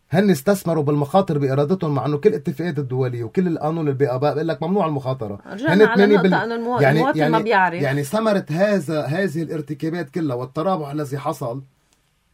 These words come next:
Speaker 1: لمصلحة الخمسة بالمية عم يدفع ثمنه الشعب اللبناني. وأنا بقول لك، أنا من أشد المناصرين لبقاء،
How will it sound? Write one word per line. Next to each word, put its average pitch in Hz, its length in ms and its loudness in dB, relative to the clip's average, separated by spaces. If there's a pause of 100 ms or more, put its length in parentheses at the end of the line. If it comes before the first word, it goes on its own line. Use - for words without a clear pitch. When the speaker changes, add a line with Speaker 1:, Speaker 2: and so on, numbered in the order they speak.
(120)
Speaker 1:
لمصلحة 151 720 -2 (600)
الخمسة 151 480 -4
بالمية 135 560 -4 (440)
عم 156 60 -4
يدفع 190 200 -6
ثمنه 175 300 -6
الشعب 160 300 -8
اللبناني. 143 480 -10 (260)
وأنا 190 240 0
بقول 190 220 -6
لك، 160 160 -4 (380)
أنا 190 220 2
من 170 220 -4
أشد 165 380 -4
المناصرين 160 720 -4
لبقاء، 151 500 -2